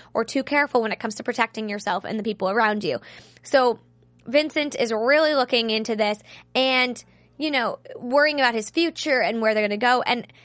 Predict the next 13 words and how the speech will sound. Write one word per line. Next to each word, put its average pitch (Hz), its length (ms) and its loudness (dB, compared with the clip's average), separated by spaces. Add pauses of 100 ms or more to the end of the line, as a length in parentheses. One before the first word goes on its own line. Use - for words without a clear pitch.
(320)
I, 285 280 -2 (340)
I 262 80 0
couldn't 339 300 -4
help 285 320 -2
but 262 240 0 (1000)
be 269 120 4
a 254 40 4
little 302 340 4
bit 285 160 2
peeved 202 440 -2
with 208 120 -6
Tori 190 440 0
saying, 214 500 0